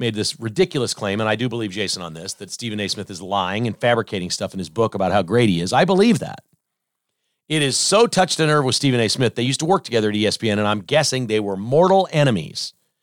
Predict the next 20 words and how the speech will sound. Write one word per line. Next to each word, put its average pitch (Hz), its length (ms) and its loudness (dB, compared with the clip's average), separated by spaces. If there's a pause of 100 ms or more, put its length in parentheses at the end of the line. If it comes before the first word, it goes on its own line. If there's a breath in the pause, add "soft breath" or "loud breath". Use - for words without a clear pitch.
(280)
because 104 300 -4
they 131 100 2
were, 110 180 -2 (380)
they 123 100 -2
were, 107 200 -2 (880)
they 127 80 -6
were 127 160 -2
both 190 400 2
pining 185 400 0
for 139 120 -6
the 110 100 -2
same 165 320 2
coveted 139 400 2
space. - 520 -2 (360)
I 147 160 4
want 202 240 2
to 131 80 -8
be 156 100 2
the 127 160 0
lead 180 520 0